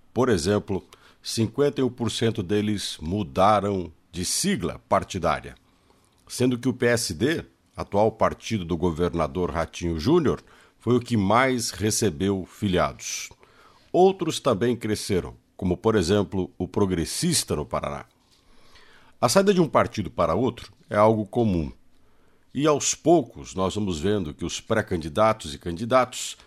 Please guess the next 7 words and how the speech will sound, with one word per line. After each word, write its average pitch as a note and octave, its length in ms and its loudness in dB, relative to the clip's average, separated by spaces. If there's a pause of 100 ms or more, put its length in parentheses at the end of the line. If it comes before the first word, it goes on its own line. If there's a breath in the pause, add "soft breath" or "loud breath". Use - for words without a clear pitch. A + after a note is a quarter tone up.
(320 soft breath)
acabam C3 380 4
manipulando B2+ 920 2 (560)
a A2 100 4
sua A2 360 2
carreira G2+ 680 2 (500)
e B2+ 380 4 (220)
circulam B2+ 840 0